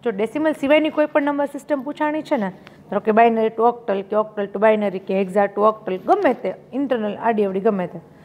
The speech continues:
તેમાં બે સ્ટેપમાં sum આવશે અને પહેલા સ્ટેપમાં હંમેશા ગુણાકાર આવશે, બીજા સ્ટેપમાં ભાગાકાર આવશે. એ પણ યાદ રાખી જ લેજો. હા, યાદ લખી નાખજો કે first સ્ટેપમાં ગુણાકાર આવશે, second સ્ટેપમાં ભાગાકાર આવશે.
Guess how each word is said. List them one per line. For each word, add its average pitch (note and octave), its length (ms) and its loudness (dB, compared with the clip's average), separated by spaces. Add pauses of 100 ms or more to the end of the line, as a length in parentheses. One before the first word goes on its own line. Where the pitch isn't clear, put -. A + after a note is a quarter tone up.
(340)
તેમાં A#3+ 260 4
બે B3+ 140 6
સ્ટેપમાં C#4+ 460 0
sum C4+ 260 0
આવશે C4+ 280 0 (380)
અને G#3 120 -6
પહેલા C#4+ 300 4
સ્ટેપમાં A#3 440 0
હંમેશા A#3 340 2
ગુણાકાર A#3 500 6
આવશે, F3 360 -2 (340)
બીજા B3 200 2
સ્ટેપમાં E3+ 400 -12
ભાગાકાર F3 460 -2
આવશે. - 280 -12 (680)
એ D4 40 0
પણ B3 180 0
યાદ G#3 200 4
રાખી F#3+ 260 0
જ D#3+ 60 -12
લેજો. F3 240 -12 (540)
હા, D#4 60 -8 (260)
યાદ A3+ 140 8
લખી C4 260 4
નાખજો G3+ 320 -4
કે A#3 140 -8
first C4+ 360 0
સ્ટેપમાં B3 480 -4 (560)
ગુણાકાર A#3 420 4
આવશે, F#3 340 -2 (420)
second B3 300 -2
સ્ટેપમાં G3 460 -4 (260)
ભાગાકાર G3 460 2
આવશે. D3+ 280 -14